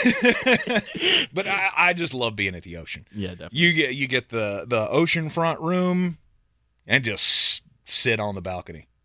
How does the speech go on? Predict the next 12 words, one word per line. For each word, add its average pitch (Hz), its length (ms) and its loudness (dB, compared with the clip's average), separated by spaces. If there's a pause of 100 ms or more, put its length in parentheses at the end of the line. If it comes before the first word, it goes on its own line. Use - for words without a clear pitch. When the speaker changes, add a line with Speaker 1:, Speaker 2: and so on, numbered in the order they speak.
(140)
Speaker 1:
and 98 200 -4
just 98 180 -4
watch 95 540 -6
the 107 60 -10
waves, 101 600 -4
listen 104 320 -4
to 98 80 -6
the 98 160 -6
ocean, 104 340 -6
enjoy 98 400 -2
the 101 80 -6
sunshine. 110 680 -2